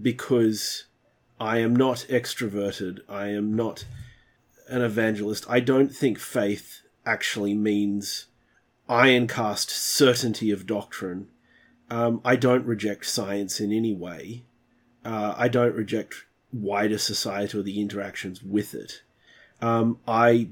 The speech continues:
believe in, I believe very strongly in compromise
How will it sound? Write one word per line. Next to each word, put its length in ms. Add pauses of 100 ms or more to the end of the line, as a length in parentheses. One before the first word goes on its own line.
believe 680
in, 340 (260)
I 60
believe 320
very 460
strongly 680
in 80
compromise 960